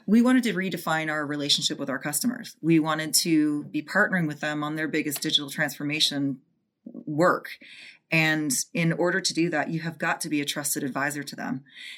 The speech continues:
And in order for us to be a trusted advisor, we really needed to take a step back and make sure we had depth of knowledge, uh, within their industries, the challenges that they were trying to solve. And,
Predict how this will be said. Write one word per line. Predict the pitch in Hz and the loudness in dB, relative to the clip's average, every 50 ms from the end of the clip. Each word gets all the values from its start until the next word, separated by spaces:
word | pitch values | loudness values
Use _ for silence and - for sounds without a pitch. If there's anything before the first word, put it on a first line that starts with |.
| - - _ _ | -18 -20 _ _
And | 165 165 156 156 156 156 127 - - | 2 2 4 4 2 0 -2 -4 -4
in | - 165 160 | -2 0 0
order | 165 175 180 175 | 0 0 0 -2
for | 175 - 170 | -2 -2 0
us | 165 165 - | 2 0 2
to | - | 2
be | 156 151 | 2 0
a | 143 | 0
trusted | - - 160 160 - - 147 | 0 -2 -2 -2 -4 -2 -2
advisor, | 147 131 117 147 156 170 160 151 151 143 | -4 -2 -2 0 0 0 0 0 -2 -4
we | 139 151 165 160 | -2 0 0 0
really | 156 170 175 170 165 151 | 2 2 2 2 2 0
needed | 151 151 143 151 - - | 0 -2 -4 -6 -6 -6
to | - | -8
take | - - 156 - | -8 -6 -6 -6
a | 151 | -6
step | - - 147 139 | -6 -4 -6 -4
back | - 143 143 143 143 147 | -2 -4 -4 -4 -4 -6
and | 143 | -6
make | 151 143 139 | -6 -4 -4
sure | - - 156 151 | -4 -4 -2 -2
we | 156 151 147 147 | -2 -2 -4 -4
had | 143 147 131 120 - _ | -4 -4 -4 -4 -4 _
depth | - 160 160 - - - | 0 0 0 -2 -4 -8
of | 156 131 135 | -10 -6 -4
knowledge, | 143 143 143 147 147 143 - - - - - - - - - - - - - - _ - | -2 -2 -2 -2 -2 -2 -4 -4 0 0 0 0 -2 -6 -18 -18 -18 -18 -18 -20 _ 0
uh, | 151 156 147 139 139 - | 2 2 4 4 2 2
within | - 156 156 165 156 151 | 0 0 0 0 0 0
their | 143 143 | 0 0
industries, | 151 156 151 147 143 - - 147 147 147 143 143 | -2 -2 -2 -2 -2 0 0 0 0 0 -2 -4
the | - 147 | -4 -2
challenges | - - - 151 143 143 143 143 139 143 143 139 | 0 2 2 2 2 0 0 -2 -4 -4 -4 -6
that | 147 139 - | -6 -4 -2
they | 156 143 | -2 -2
were | 139 143 | -2 -2
trying | 139 - 147 143 143 139 | -4 -2 -2 -2 -2 -2
to | 139 | -2
solve. | - - 151 143 131 123 147 147 143 - - - - - - - - - - - _ _ _ - | -2 0 2 2 2 2 0 -2 -4 -8 -12 -16 -18 -16 -16 -16 -16 -18 -20 -20 _ _ _ 0
And, | 175 175 165 156 156 156 | 2 2 4 4 2 2